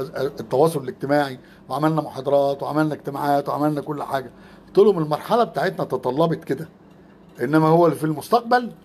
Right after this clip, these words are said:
إحنا كشفية دي مبنية على التعلم بالممارسة، مبنية على الممارسة، ومبنية على ال-، الاخت-، يعني الاحتكاك بالمجتمع ودخول المجتمع،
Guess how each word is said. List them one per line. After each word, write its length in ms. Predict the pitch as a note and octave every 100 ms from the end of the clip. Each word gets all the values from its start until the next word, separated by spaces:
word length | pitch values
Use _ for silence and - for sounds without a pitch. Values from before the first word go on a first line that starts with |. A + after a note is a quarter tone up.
| _ - - C#3+
إحنا 200 | C3+ D3
كشفية 400 | C3+ - G3 F#3+
دي 240 | F3 A3 - - - - - -
مبنية 540 | B2+ C#3 C3 F#3 A#3 F#3+
على 180 | C#3+ D3
التعلم 440 | - C3+ F#3 F3+
بالممارسة، 600 | D3 C#3+ C#3 C#3+ - - - - - - - - - A#2
مبنية 460 | G#2+ C#3+ F3 F3
على 300 | D3 C3 C#3+
الممارسة، 500 | C#3 C#3 C#3 B2+ - G2
ومبنية 380 | A2+ A2+ D#3 D#3+
على 220 | C3+ C#3
ال-، 80 | B2+ - - -
الاخت-، 260 | A2+ - C#3+ - C3+
يعني 260 | B2 B2+ -
الاحتكاك 480 | B2 A2+ - - F#3
بالمجتمع 600 | D#3+ C#3 C3+ - D3 G#2+ G2+
ودخول 280 | A#2+ - F3+
المجتمع، 500 | D#3 D3 - D3